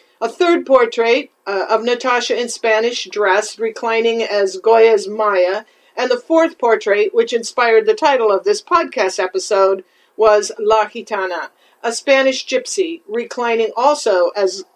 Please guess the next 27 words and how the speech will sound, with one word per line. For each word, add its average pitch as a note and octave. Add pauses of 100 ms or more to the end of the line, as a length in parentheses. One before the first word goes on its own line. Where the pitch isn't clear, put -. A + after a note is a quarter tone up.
(140)
Goya's G3+
Maya, G3+ (120)
only A3
this D#4+
painting, F#3+
in A3+
this C#4+
painting F#3+
she G#3+
is F#3+
nude. G#3+ (760)
Uh, A#3
Natasha C#4+
did B3+
not D#4+
seem E4
to D4
be C#4
so B3+
comfortable A3
with A3
having G#3+
large G#3
portraits G3
of F3+
her F#3+
about, F#3